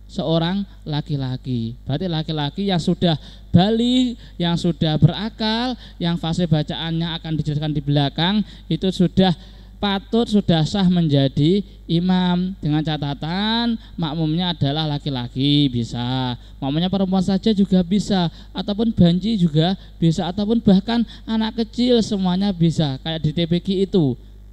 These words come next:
mengajari anak-anak untuk sholat berjamaah, imamnya cuma satu orang dewasa, kemudian di la-, di belakangnya meskipun ada dua puluh atau seratus anak,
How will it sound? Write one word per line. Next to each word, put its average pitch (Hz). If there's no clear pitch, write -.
mengajari 151
anak-anak 156
untuk 165
sholat 160
berjamaah, 165
imamnya 156
cuma 160
satu 170
orang 165
dewasa, 156
kemudian 175
di 165
la-, 151
di -
belakangnya 196
meskipun 180
ada 170
dua 175
puluh 226
atau 190
seratus 190
anak, 226